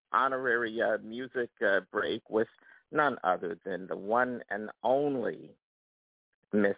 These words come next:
Mary Wilson. And again, this is, uh, one of the remakes that she did.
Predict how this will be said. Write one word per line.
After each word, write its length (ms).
Mary 380
Wilson. 580
And 200
again, 440
this 240
is, 200
uh, 240
one 260
of 120
the 100
remakes 600
that 100
she 300
did. 480